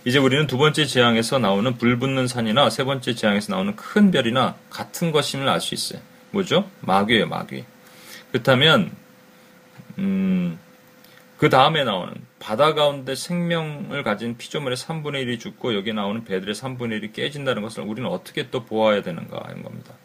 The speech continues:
어떤 문자적 해석은 바다에 불붙는 산, 즉 유성이 떨어지게 되면 바다에서 모든 선박의 삼분의 일이 망가진다. 이렇게 또 해석을 하는 걸 봤습니다. 하지만 우리가 구속사적으로 풀어야 된다고 다시 말씀드렸습니다.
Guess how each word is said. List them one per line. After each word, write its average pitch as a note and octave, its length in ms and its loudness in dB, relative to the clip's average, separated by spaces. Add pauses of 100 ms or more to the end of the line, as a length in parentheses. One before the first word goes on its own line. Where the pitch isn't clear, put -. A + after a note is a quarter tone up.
(520)
어떤 C3+ 360 -2
문자적 B2+ 380 0
해석은 B2 440 -2
바다에 A2+ 320 2
불붙는 A2+ 400 -2
산, G2+ 320 -4
즉 A#2 260 -6
유성이 B2+ 420 -4
떨어지게 A#2+ 460 -2
되면 B2 340 -4
바다에서 A2 440 0
모든 G#2 320 -4
선박의 A#2+ 400 -2
삼분의 C3 400 -6
일이 A2 120 -4
망가진다. F#2 540 -4
이렇게 - 340 -8
또 G#2+ 140 -4
해석을 B2+ 320 -6
하는 G#2 140 -2
걸 G#2 120 -4
봤습니다. - 600 -10 (1200)
하지만 D3 300 2
우리가 B2 220 4
구속사적으로 D3 840 2
풀어야 F#3 360 4
된다고 A#2+ 320 4
다시 G2+ 200 -6
말씀드렸습니다. F#2+ 880 -2